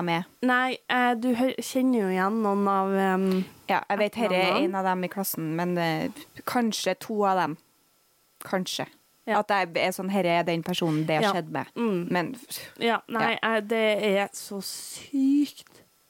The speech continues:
Speaker 2: mange navn.
Speaker 1: Ja.
Speaker 2: Eh, og det blir jo bare verre og verre.
Speaker 1: Mhm.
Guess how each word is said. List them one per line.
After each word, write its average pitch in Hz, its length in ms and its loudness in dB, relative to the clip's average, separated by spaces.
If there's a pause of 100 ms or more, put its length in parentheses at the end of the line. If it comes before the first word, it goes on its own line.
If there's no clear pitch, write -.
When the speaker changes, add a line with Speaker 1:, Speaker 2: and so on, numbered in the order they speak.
(140)
Speaker 2:
mange 196 260 2
navn. 175 400 0
Speaker 1:
Ja. 180 100 0 (480)
Speaker 2:
Eh, 208 220 2
og 208 140 0
det 208 100 -2
blir 214 160 0
jo 180 80 2
bare 185 260 0
verre 170 240 0
og 175 100 0
verre. 175 300 0 (140)
Speaker 1:
Mhm. 196 400 2